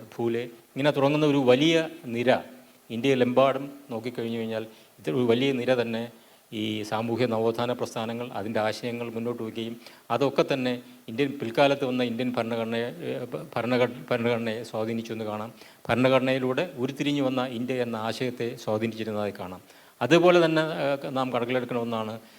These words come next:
ഇന്ത്യൻ പ-, പ്രാദേശിക ഭാഷകളിൽ അന്ന് ഉടലെടുത്ത സാഹിത്യ കൃതികൾ. അപ്പോൾ രവീന്ദ്രനാഥ് ടാഗോർ മുതൽ കുമാരനാശാൻ വരെയുള്ള ആൾക്കാരുടെ കൃതികൾ നോക്കിക്കഴിഞ്ഞു കഴിഞ്ഞാൽ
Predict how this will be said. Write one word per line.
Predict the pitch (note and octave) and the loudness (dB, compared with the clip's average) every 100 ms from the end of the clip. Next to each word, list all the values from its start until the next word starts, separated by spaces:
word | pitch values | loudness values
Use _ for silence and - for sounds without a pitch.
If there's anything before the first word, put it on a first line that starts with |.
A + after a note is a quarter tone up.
| - - | -16 -4
ഇന്ത്യൻ | A#2 C#3 | 0 2
പ-, | C#3+ D#3 B2+ | 2 -2 0
പ്രാദേശിക | A2+ A#2+ C3 B2 C3 | 2 4 2 0 2
ഭാഷകളിൽ | B2+ A2 A#2+ B2 A2+ | 2 2 -2 0 0
അന്ന് | B2 | 0
ഉടലെടുത്ത | A2 A2+ A#2 A#2 | -2 0 0 0
സാഹിത്യ | A2 G#2+ A2 G#2+ A2 D3+ - | -4 -2 -4 -4 -6 -8 -10
കൃതികൾ. | G2+ F#2 D#2 - - - | -8 -8 -10 -16 -20 -18
അപ്പോൾ | - G2 | -8 -4
രവീന്ദ്രനാഥ് | G2 A2+ B2 B2+ B2 A#2+ | -2 -2 2 2 2 0
ടാഗോർ | A#2 B2 A#2 | -2 -2 -2
മുതൽ | A#2 A#2+ B2 - - - | 0 0 -4 -12 -20 -12
കുമാരനാശാൻ | A#2+ B2+ B2+ B2+ B2 C3+ | 0 2 2 2 2 2
വരെയുള്ള | B2+ B2+ A#2+ A#2 | 4 4 4 2
ആൾക്കാരുടെ | A#2 A2 A#2+ A2+ A#2 C3+ | 2 0 -2 0 -2 -4
കൃതികൾ | G#2+ A#2 C3 C3 | -2 4 4 4
നോക്കിക്കഴിഞ്ഞു | A#2 G#2+ G2 G2 F#2 | 0 -4 -6 -6 -6
കഴിഞ്ഞാൽ | F2 F2+ | -8 -10